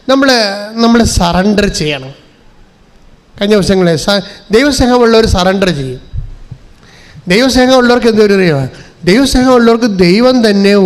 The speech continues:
ഓരോ, ഇപ്പം അവരോട് എന്താ പറഞ്ഞത്? ഉടമ്പടി അവർ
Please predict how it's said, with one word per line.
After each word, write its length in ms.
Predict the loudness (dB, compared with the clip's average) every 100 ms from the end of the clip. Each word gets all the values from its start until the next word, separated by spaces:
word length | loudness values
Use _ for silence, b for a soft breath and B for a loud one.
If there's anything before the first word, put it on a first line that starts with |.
| 2
ഓരോ, 220 | 2 2 0
ഇപ്പം 140 | 0
അവരോട് 220 | 0 0 0
എന്താ 120 | 0 0
പറഞ്ഞത്? 300 | 0 0 -2 -4 B B B B B 0
ഉടമ്പടി 520 | 0 2 2 2 0 0 0 -2 -6 -4
അവർ 260 | 0 2 4